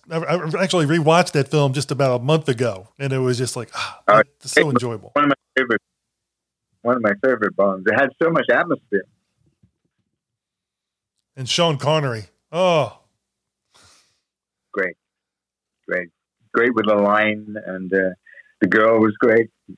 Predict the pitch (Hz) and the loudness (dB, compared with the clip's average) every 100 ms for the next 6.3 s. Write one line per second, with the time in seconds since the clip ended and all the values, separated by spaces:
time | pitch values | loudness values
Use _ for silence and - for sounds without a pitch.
0 | _ 85 - - - 101 _ _ _ _ | _ -10 -8 -10 -12 -16 _ _ _ _
1 | _ _ _ _ _ _ - 98 95 107 | _ _ _ _ _ _ -2 0 2 2
2 | 123 110 90 _ _ - _ _ 120 123 | 2 0 -2 _ _ -20 _ _ 0 0
3 | - 107 - 143 143 123 113 110 95 - | 0 -6 -2 0 0 2 0 0 -6 -2
4 | 120 123 123 123 107 - 107 104 113 113 | 0 2 2 0 -4 -2 -2 -2 -4 -4
5 | - 110 113 - 107 113 120 _ 120 113 | -6 -4 -4 -2 0 0 -2 _ -4 -2
6 | 113 113 110 | -6 -12 -16